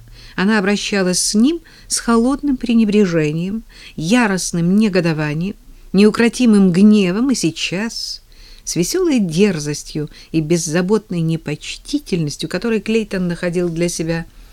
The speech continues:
совершенно новыми и опьяняющими. Подстрекаемая духом соревнования и захваченная атмосферой дружеской перепалки – Уитни подняла глаза и, ослепительно улыбаясь, осведомилась:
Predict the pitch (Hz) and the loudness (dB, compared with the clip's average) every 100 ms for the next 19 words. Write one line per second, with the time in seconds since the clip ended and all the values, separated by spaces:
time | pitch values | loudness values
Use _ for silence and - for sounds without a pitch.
0 | - - - - 131 139 - - 254 247 | -20 -20 -16 -10 -8 -8 -8 -4 0 2
1 | 220 220 - - 143 175 185 185 190 185 | 0 -2 -10 -8 0 4 6 6 2 0
2 | 185 180 190 - - 147 - 135 139 117 | -2 -4 -8 -12 -4 -4 -4 -6 -6 -6
3 | 110 104 117 - - 107 135 - - - | -10 -12 -14 -14 -14 -16 -20 -20 -20 -20
4 | - - _ _ - - 226 - - 247 | -20 -20 _ _ -20 -6 -4 -4 -2 -4
5 | - 277 254 220 208 185 170 233 - 185 | -2 0 2 2 2 0 0 -2 -2 -2
6 | 175 - - - 220 208 196 196 180 160 | -2 -6 -8 0 2 2 2 0 -2 -4
7 | 139 139 170 220 - - - - - 165 | -4 -8 -10 -12 -20 -20 -20 -10 -2 0
8 | 196 226 262 - 226 208 208 202 - 233 | 0 -2 -6 -2 -2 -2 -2 -6 -4 -2
9 | 220 190 185 - - 160 262 269 185 170 | 0 -2 -6 -16 -12 0 2 2 0 -2
10 | - 160 160 208 - 156 135 127 - - | -4 -8 -6 -6 -4 -6 -8 -12 -18 -20
11 | - - - - - - - 339 311 285 | -20 -20 -20 -20 -20 -20 -12 2 4 4
12 | 233 208 190 170 160 156 151 160 160 226 | 2 2 2 2 2 0 0 -2 0 -2
13 | 208 185 - 185 185 170 170 165 156 160 | 0 -2 -2 -6 -6 -6 -4 -2 -2 -2
14 | 165 165 160 156 - 170 165 156 151 147 | -2 -4 -4 -6 -6 -2 0 0 -2 -4
15 | 147 - | -6 -8